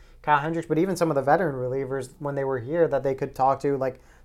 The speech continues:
that's huge for, for a young pitcher going through their first major league season grind as a starter.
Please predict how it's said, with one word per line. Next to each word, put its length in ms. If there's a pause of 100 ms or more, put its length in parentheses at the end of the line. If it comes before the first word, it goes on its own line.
(100)
that's 260
huge 420
for, 400
for 140
a 60
young 160
pitcher 260
going 240
through 220
their 140
first 380 (500)
major 300
league 140
season 320
grind 300
as 100
a 60
starter. 440